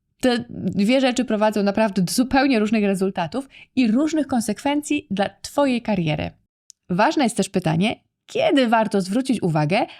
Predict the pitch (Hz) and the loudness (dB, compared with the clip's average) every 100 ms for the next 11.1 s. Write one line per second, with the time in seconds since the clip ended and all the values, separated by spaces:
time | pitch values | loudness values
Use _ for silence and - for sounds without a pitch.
0 | - 175 175 - 359 277 254 226 226 185 | -6 -4 -2 0 2 4 2 2 2 2
1 | 180 160 151 - - - - _ _ 208 | 2 2 0 -4 -6 -8 -14 _ _ 0
2 | 208 240 311 226 185 220 - 254 226 240 | 2 2 2 2 2 0 0 0 0 -2
3 | - 175 185 196 196 196 185 185 170 - | -6 -2 0 2 -2 -2 -4 -2 -2 -4
4 | - _ _ _ - - - - 240 349 | -10 _ _ _ -20 -20 -8 -2 0 2
5 | 302 262 - 190 208 220 302 359 220 196 | 2 0 -2 0 2 2 2 2 2 2
6 | 165 160 277 294 190 175 180 - - - | 2 0 -2 -2 -2 0 -2 -4 -10 0
7 | 254 330 214 196 180 165 165 262 254 254 | 2 2 2 0 0 0 -2 0 0 0
8 | 277 - - 320 359 359 392 392 311 240 | 0 -2 -4 -4 0 0 0 -2 -2 0
9 | 208 190 185 160 175 - - _ _ _ | 0 0 0 -2 -4 -10 -18 _ _ _
10 | _ - 254 311 285 208 202 202 175 170 | _ -4 0 0 0 -2 -2 -2 -2 -4